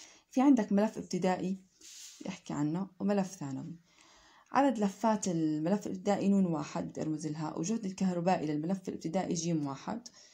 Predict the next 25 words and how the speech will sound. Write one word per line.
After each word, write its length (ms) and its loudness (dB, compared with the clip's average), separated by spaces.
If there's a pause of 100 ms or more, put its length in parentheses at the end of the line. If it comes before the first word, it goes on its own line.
(420)
ملف 280 2
الثانوي 440 0
عدد 260 2
لفاته 480 0
نون 160 4
اثنين، 500 -2
والجهد 380 0
الملف 340 0
الثانوي 340 -2
بسميه 380 -2
جيم 240 0
اثنين. 360 -4 (720)
طيب، 140 -6 (520)
إذا 100 0
كانت 420 4
جيم 260 4
واحد 420 0
أكبر 300 -2
من 140 2
جيم 200 0
اثنين، 460 -2 (360)
بدي 220 -4
أعتبره 460 -2
خافض 480 -2
للجهد، 520 -6